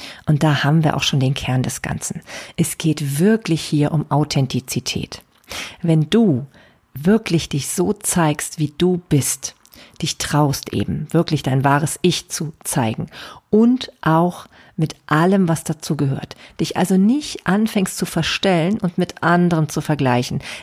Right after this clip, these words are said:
denn das ist immer das, was das Ganze so gefährlich macht. Wenn wir anfangen, uns mit anderen zu vergleichen, dann versuchen wir alle irgendwie gleich zu werden. Wir verbiegen uns und sehen dann nachher alle merkwürdig verzerrt aus. Und dann wundern wir uns noch,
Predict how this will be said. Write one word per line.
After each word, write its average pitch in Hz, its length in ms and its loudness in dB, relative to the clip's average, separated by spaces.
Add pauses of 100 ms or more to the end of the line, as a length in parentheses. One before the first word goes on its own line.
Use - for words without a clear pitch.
denn 156 180 2
das 170 280 2
ist - 220 -4
immer 151 240 4
das, 147 400 -2
was 135 160 -2
das - 180 -4
Ganze 123 320 -2
so 156 120 0
gefährlich - 520 -4
macht. - 260 -6 (260)
Wenn 151 160 2
wir 156 120 2
anfangen, 180 400 2
uns - 160 -4
mit - 180 -4
anderen 208 340 2
zu - 100 -6
vergleichen, 151 640 0 (260)
dann 247 160 0
versuchen 151 500 2
wir 139 160 0 (120)
alle 160 300 2
irgendwie 151 300 0
gleich 131 300 0
zu 139 200 -6
werden. 110 300 -4
Wir 185 60 -10
verbiegen 180 520 0
uns 165 360 2 (340)
und 160 120 2
sehen 156 180 4
dann 135 140 0
nachher 135 260 0
alle 175 240 0
merkwürdig 170 580 0
verzerrt - 500 -6 (120)
aus. - 160 -10
Und 135 220 -2
dann 143 200 0
wundern 214 340 2
wir 240 100 0
uns 226 180 -6
noch, 240 220 0